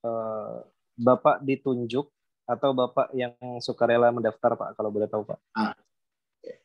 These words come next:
Speaker 2: Terima kasih. Ah, itu dari satuan setempat, waktu itu saya di Kesdam dua belas enam Tanjung Pura,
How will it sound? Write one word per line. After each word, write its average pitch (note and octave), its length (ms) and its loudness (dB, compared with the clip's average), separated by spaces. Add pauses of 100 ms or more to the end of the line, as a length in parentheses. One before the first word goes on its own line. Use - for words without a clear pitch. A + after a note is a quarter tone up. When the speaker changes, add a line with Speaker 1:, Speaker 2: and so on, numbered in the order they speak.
Speaker 2:
Terima G#2+ 260 0
kasih. A2+ 320 -6 (1040)
Ah, D#3 320 6
itu F3 240 2 (520)
dari D3 200 4
satuan D3+ 480 2
setempat, B2+ 560 -2 (280)
waktu B2+ 360 -6
itu C3 160 0
saya B2 280 2
di A2+ 360 0
Kesdam A2+ 480 0
dua A2+ 160 2
belas A2+ 200 -4
enam A2+ 200 2
Tanjung G#2+ 280 -2
Pura, A2 360 -2